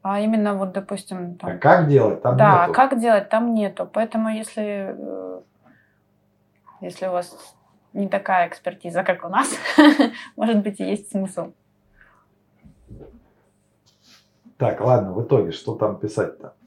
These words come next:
Speaker 1: Ну, волшебное предложение обосновано этими технологическими требованиями. Смотри раздел Т Х. <laughs>
Speaker 2: Ну, в принципе, да, как это,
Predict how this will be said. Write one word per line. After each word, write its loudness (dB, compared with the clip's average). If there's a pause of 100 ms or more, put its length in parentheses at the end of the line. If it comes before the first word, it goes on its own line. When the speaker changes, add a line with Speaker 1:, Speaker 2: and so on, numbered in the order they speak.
(1400)
Speaker 1:
Ну, 2
волшебное 4
предложение -2
обосновано -4
этими -14
технологическими -8
требованиями. -2
Смотри -6
раздел -2
Т -4
Х. 0 (880)
<laughs> 6 (1400)
Speaker 2:
Ну, 0
в -10
принципе, 4
да, 8
как -2
это, -6